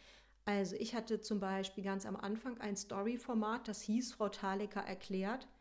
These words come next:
Daraus ist dann später eine I-G-T-V-Serie entstanden und jetzt dieser Podcast. Ja, also eigentlich war Frau Thalecker erklärt mal ein Story-Format. Und somit ist auch dies eine schöne Möglichkeit,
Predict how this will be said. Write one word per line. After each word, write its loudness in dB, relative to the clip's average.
Daraus 2
ist -4
dann 0
später 2
eine -4
I-G-T-V-Serie 0
entstanden -2
und 0
jetzt -2
dieser 2
Podcast. -4
Ja, 2
also -2
eigentlich 2
war 2
Frau -2
Thalecker -2
erklärt 0
mal 2
ein 0
Story-Format. 0
Und 4
somit 4
ist 0
auch -4
dies 0
eine 4
schöne 0
Möglichkeit, 2